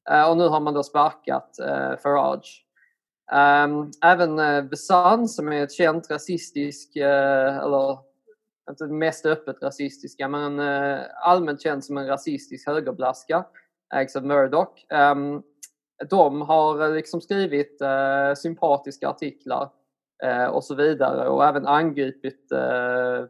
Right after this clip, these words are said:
liksom rasistiska. Så det här är då någonting de hoppas ska kunna ta död på rörelsen. Och det kan man ju säga att det, det hänger ihop det med det som Fredrik var in-, nämnde om bristen på ledarskap. Ehm, det finns en helt,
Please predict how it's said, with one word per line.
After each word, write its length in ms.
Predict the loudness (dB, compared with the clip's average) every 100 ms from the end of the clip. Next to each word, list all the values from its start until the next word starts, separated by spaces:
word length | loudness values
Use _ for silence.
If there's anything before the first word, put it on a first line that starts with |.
| _ -14
liksom 340 | -12 -10 -6
rasistiska. 800 | -6 -6 -8 -10 -16 -10 -4 -4
Så 100 | -2
det 60 | -2
här 220 | 2 4
är 100 | 4
då 60 | 2
någonting 360 | 0 -2 -4
de 120 | -4 2
hoppas 420 | 2 2 -2 -4
ska 100 | -8
kunna 260 | -8 -6
ta 160 | -4 -2
död 420 | 4 4 2 -2
på 100 | 2
rörelsen. 720 | 2 4 4 4 2 -6 -14 -14 _ _ _ _ _ _ -6
Och 100 | -4
det 60 | 0
kan 120 | 2
man 80 | 2
ju 40 |
säga 200 | 4 4
att 100 | 4
det, 120 | 2
det 120 | 2
hänger 240 | 0 2 2
ihop 300 | 4 2 4
det 120 | 2
med 120 | 4
det 80 | -2
som 140 | -2
Fredrik 280 | -2 0 0
var 60 | -2
in-, 220 | -2 -4 -12 -18 _ -10
nämnde 400 | -2 0 2 2
om 80 | 0
bristen 360 | -2 -4 -8
på 80 | -4
ledarskap. 760 | 0 0 -2 -8 -10 -10 -10 _ _ _ _ _ _ _ 0
Ehm, 380 | 4 4 2 -2
det 160 | -6
finns 280 | 0 0 0
en 80 | -2
helt, 440 | 4 4 2 -12